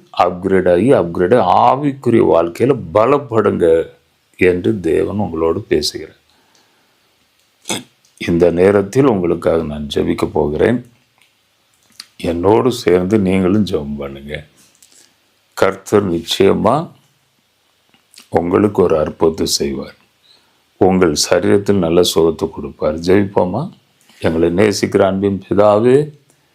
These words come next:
இந்த வார்த்தைகளை கேட்கிற ஒவ்வொரு ஃபேமிலி, ஒவ்வொருவருக்காக நான் ஜெபிக்கிறேன். சரீரத்தில் நல்ல சுகத்தை கொடும் ஐயா.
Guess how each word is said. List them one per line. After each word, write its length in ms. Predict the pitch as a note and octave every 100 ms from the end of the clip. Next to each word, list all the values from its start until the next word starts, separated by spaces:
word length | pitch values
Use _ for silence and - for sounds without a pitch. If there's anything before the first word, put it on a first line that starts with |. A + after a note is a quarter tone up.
| _ _ _ _ -
இந்த 280 | F#2 D#2 D#2
வார்த்தைகளை 800 | E2 G2+ G#2 - G#2+ G#2 G2
கேட்கிற 500 | F#2 G2 F#2+ G2 F#2+
ஒவ்வொரு 880 | E2 F2+ G2+ G#2 A2 G#2+ A#2+ B2+ A#2 -
ஃபேமிலி, 360 | F2+ E2 D#2 E2
ஒவ்வொருவருக்காக 880 | E2 G2 A2 A#2 A2+ A2+ A#2 A2+ A2+
நான் 240 | G#2 D#2+ D2
ஜெபிக்கிறேன். 520 | D2+ D2 C#2 D#2 - _ _ _ _ _ _ _ _ _ _ _ - -
சரீரத்தில் 600 | G2 G2 A2+ A2+ A#2 A2+
நல்ல 420 | A2 G2 A2 A#2+
சுகத்தை 380 | A#2+ F#2+ F#2 F#2+
கொடும் 260 | F2 E2 D#2
ஐயா. 520 | D#2 D2+ D#2 E2+